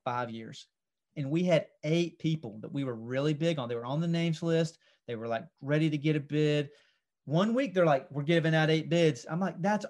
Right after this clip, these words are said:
awesome, guys. Look at that." The next week, nobody accepted the bids, Coach Woody. And I'm like, "Why? I don't understand."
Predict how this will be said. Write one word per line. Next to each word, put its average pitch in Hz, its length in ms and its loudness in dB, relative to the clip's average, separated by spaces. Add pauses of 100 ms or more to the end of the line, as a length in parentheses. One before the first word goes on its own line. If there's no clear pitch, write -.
awesome, 214 480 0
guys. 208 320 -2
Look 233 140 -4
at 220 100 -10
that." 247 400 0 (220)
The 151 80 2
next 180 320 2
week, 156 260 0 (260)
nobody 143 720 2
accepted 143 440 -2
the 117 60 -10
bids, 113 560 -8
Coach 120 260 -6
Woody. 113 380 -10 (600)
And 147 160 0
I'm 190 140 2
like, 131 200 0
"Why? 120 340 -10 (100)
I 175 160 -6
don't 196 220 -2
understand." 151 720 -6